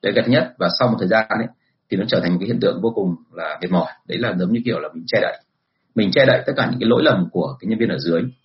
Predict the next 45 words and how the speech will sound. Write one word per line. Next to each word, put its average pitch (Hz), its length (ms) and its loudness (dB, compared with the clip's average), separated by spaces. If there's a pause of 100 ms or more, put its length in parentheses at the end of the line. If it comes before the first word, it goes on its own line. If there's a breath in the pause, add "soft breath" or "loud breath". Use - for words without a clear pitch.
(140)
Và 98 260 2
khi 170 180 2
mà 127 80 4
không - 220 -6
biết 233 120 2
được 131 100 2
cái - 100 -8
thực 127 140 -6
tế 92 100 4
ở 127 120 2
dưới 90 220 2
ấy, 185 120 -4 (420)
thì 120 80 -10
thông 127 180 4
thường 107 260 4
ấy, 120 160 -2
ông 117 140 -2
sếp 175 180 2
ở - 100 0
trên 110 200 2
ông 110 160 -4
sẽ - 140 -4
ra 110 200 2
quyết 127 80 0
định - 220 0
theo 95 120 -8
kiểu 85 140 -4
sai 92 160 0
lầm. 90 120 2 (1000)
Ờ, 92 180 4 (100)
sếp 226 200 4
luôn 160 180 6
ra 151 120 4
quyết 170 160 2
định 175 160 0
dựa - 160 0
trên 131 120 -2
cái 131 100 2
data 127 440 2
mà 92 120 -4
của 87 180 -2
nhân 98 80 -4
viên 113 160 2
gửi 87 100 -4
lên. 101 160 2